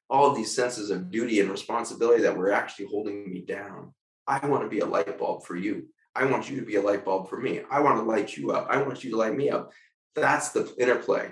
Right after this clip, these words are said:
that we get to do now in life as we start to understand this last opportunity we have, perhaps on this planet right now, to make this fourth density shift before we get a major reset back down to first <laughs> density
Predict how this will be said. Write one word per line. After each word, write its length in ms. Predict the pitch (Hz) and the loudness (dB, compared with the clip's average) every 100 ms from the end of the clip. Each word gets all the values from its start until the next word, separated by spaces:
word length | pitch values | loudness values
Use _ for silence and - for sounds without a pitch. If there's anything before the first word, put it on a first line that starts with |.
| - 98 | -6 -2
that 160 | 90 | 0
we 80 | 95 | 0
get 160 | 87 - | -2 -6
to 100 | 85 | -6
do 320 | 107 95 92 | -6 -4 -4
now 380 | 85 - 90 - 95 | -4 -4 -6 -10 -6
in 160 | 92 | -2
life 260 | 95 98 90 | -2 -2 -4
as 140 | 87 | -6
we 80 | 90 | -4
start 240 | - 92 | 0 0
to 100 | - | 0
understand 460 | 92 92 - 92 95 | -2 -4 -4 -4 -4
this 400 | 92 - - - | -4 -6 -10 -14
last 440 | - 98 107 113 101 | -2 0 2 0 -2
opportunity 460 | 98 98 98 95 | -4 -6 -6 -6
we 120 | 85 87 | -4 -4
have, 420 | 87 87 - - _ _ | -4 -4 -8 -12 _ _
perhaps 440 | 98 98 92 - | -8 -4 -4 -2
on 100 | 90 | -4
this 120 | 85 - | -4 -6
planet 420 | 110 139 139 85 | -4 -2 0 -2
right 180 | 90 85 | -4 -6
now, 200 | 87 82 | -6 -8
to 100 | 98 | -8
make 280 | 92 95 - | -6 -8 -10
this 180 | - | -12
fourth 260 | - 92 90 | -6 -6 -4
density 360 | 87 85 - 90 | -6 -6 -8 -8
shift 460 | - - - - _ _ _ | -2 -4 -4 -18 _ _ _
before 240 | - 98 90 | -4 0 2
we 100 | 92 | 2
get 140 | 87 | 0
a 80 | 87 | -2
major 440 | 87 95 98 95 | 0 2 2 0
reset 440 | 87 90 - - - | -2 -2 -4 -6 -4
back 240 | 87 87 | -4 0
down 220 | 92 87 | 0 2
to 100 | 87 | -2
first 300 | - 92 - | -2 -2 -2
<laughs> 60 | 87 | -2
density 500 | - - 87 85 | -2 -4 -4 -6